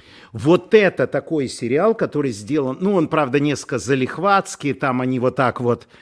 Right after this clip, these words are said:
понимаете, такие понты и так далее, но, э, это очень хороший сериал. Там несколько сезонов, это всё очень правильно сделано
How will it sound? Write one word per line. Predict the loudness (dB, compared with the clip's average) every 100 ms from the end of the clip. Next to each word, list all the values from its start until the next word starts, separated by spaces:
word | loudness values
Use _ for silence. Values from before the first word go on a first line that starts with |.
| -20 _
понимаете, | -4 -2 -2 -2 -4 -4
такие | -6 -2 -4
понты | 0 0 0 0 0
и |
так | 0 -2
далее, | 0 2 0 -2 -8 -20 _ -20 0
но, | 4 6 6 6 4 2 0
э, | -2 -2 0
это | 0 2
очень | 2 0 -4
хороший | -6 -8 -12 -16
сериал. | -18 -20 -20 -20 _ _ _ _
Там | -2 0
несколько | 0 0 -2 -8
сезонов, | -6 -4 4 6 6 6 4
это | 2 -2
всё | 0 -2
очень | -2 -6 -8
правильно | -4 -4 -2 -4
сделано | -6 -2 0 2 -2